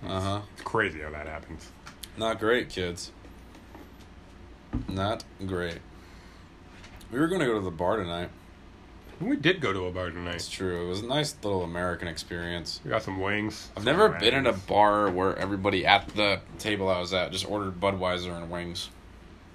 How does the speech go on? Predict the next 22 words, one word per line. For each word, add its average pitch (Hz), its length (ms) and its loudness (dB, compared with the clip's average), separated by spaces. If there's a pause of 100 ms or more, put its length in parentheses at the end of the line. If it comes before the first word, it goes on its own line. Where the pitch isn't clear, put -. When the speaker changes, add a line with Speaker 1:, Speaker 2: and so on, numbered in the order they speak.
(160)
Speaker 1:
But 92 120 -6
it's 85 180 -8
fine. 107 260 -2
It 80 60 -8
was 80 180 -10
tasty. 95 420 -6 (480)
I - 40 -6
might 127 140 0
go 90 120 -2 (340)
eat 101 120 -2
'em 92 140 -2
right 101 260 -4
fucking - 280 -2
now. 131 120 -4
Speaker 2:
It - 80 -10
was 104 160 -8
good. 92 340 -4 (200)
I'm 101 180 -6
very 85 320 -4
full. 78 360 -8 (180)
Could - 160 -14
never. 73 260 -10